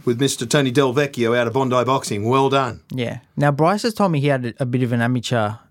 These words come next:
Speaker 1: Mm.
Speaker 2: uh, career prior to coming back. So he
Speaker 1: Yeah.
Speaker 2: hasn't fought in something like ten years, I think he was saying. And let me tell ya, hasn't missed a beat. He was saying prior to this that it's the fittest he's ever felt. And, mate, he showed it. The kid's actually got skills, like, legit skills.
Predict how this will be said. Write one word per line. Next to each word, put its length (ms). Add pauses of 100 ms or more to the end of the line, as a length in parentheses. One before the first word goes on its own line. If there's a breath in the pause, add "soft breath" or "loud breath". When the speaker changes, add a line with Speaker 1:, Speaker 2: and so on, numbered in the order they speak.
(120)
Speaker 1:
Mm. 300 (300)
Speaker 2:
uh, 220
career 320
prior 560
to 140
coming 300
back. 340
So 80
he 60
Speaker 1:
Yeah. 40
Speaker 2:
hasn't 200
fought 120
in 80
something 240
like 160
ten 220
years, 240
I 40
think 160
he 60
was 140
saying. 440
And 160
let 120
me 100
tell 180
ya, 300
hasn't 260
missed 200
a 40
beat. 360
He 120
was 140
saying 360
prior 400
to 140
this 260
that 280
it's 220
the 160
fittest 400
he's 120
ever 200
felt. 340 (920 soft breath)
And, 120
mate, 160
he 40
showed 260
it. 140
The 80
kid's 220
actually 220
got 140
skills, 440 (320)
like, 160
legit 400
skills. 400